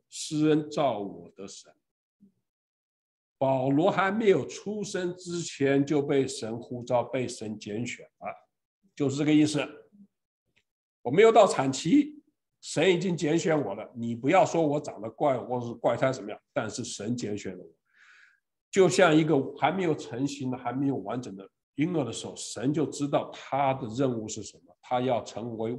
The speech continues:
外邦人的使徒。其实感谢保罗，如果说他没有成为外邦人的使徒的话，我们今天也没有这个福音，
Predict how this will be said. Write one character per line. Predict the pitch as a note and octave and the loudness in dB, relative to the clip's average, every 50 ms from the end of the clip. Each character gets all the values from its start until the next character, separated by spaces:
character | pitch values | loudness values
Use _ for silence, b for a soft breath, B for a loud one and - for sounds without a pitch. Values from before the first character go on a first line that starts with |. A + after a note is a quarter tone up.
| B2+ C3 | -4 -2
外 | C3+ B2+ A#2+ A2+ G#2+ | 0 0 0 -2 -4
邦 | G2 - - A#2+ A2+ A2+ A#2 A2+ G2+ | -6 -6 -4 -4 -4 -4 -6 -8 -10
人 | F#2 F#2+ G2+ G2+ G2+ | -10 -12 -12 -12 -12
的 | G#2+ G#2 | -12 -12
使 | - - - - - | -12 -12 -14 -14 -16
徒。 | _ _ F#2 F#2+ B2 - - _ _ _ _ _ _ _ _ _ _ _ _ _ _ _ _ _ _ _ | _ _ -14 -14 -14 -14 -16 _ _ _ _ _ _ _ _ _ _ _ _ _ _ _ _ _ _ _
其 | - - C#3 | 0 2 2
实 | D3 C#3+ D#3 D#3+ D#3+ | 4 4 2 0 0
感 | D#3 - - C3 B2 B2 B2 A#2+ | 0 0 2 2 2 2 0 -2
谢 | - - E3+ D#3 | 0 2 2 2
保 | C3 - A2 F#2 F2 F2 F#2+ | 2 0 -2 -4 -4 -4 -6
罗， | G2 A2 A2+ B2 B2 | -6 -6 -4 -4 -4
如 | B2 C#3 F3+ A3 | -4 -2 0 2
果 | A#3+ G#3+ D#3+ C#3 | 4 4 4 2
说 | - E3 F3 F#3 | 2 2 2 0
他 | F3+ - - - F3+ F#3+ F#3 | 0 -2 -4 -4 -4 -2 -2
没 | E3+ D#3+ E3 E3+ | -2 0 0 2
有 | E3 C#3+ A#2 | 2 0 -2
成 | - - C3+ C#3+ C#3 | -4 -6 -6 -4 -2
为 | C3+ C#3+ D3 | -2 -2 -2
外 | D3 D#3+ D3+ C3+ B2+ | -2 0 0 0 0
邦 | C3 C3+ C3 C3 C3 A#2+ | -2 -2 -2 -2 -2 -4
人 | A#2+ B2 B2 | -6 -6 -6
的 | B2+ A#2+ | -6 -6
使 | - - G2+ | -8 -10 -14
徒 | F#2+ - A#2+ A#2+ | -12 -12 -10 -10
的 | A#2+ | -10
话， | - - A#2 G#2+ | -6 -4 -4 -4
我 | G2 F#2+ G2 G2 G2+ | -4 -6 -10 -10 -8
们 | G#2 A2+ A2+ A2+ | -8 -8 -8 -8
今 | - C3+ C3+ C3 | -6 -6 -6 -6
天 | C3 C3 C3 C3 C3 G#2+ | -6 -6 -6 -6 -8 -10
也 | F#2+ F2 F2 - | -12 -16 -18 -16
没 | _ A#2 C3 | _ -6 -4
有 | C3+ - - | -4 -4 -6
这 | - - | -8 -12
个 | G#2 A2 G2 | -12 -12 -14
福 | - - _ G2+ G2+ | -16 -16 _ -14 -12
音， | G2+ G#2+ A2+ A#2 A#2 | -10 -8 -8 -10 -10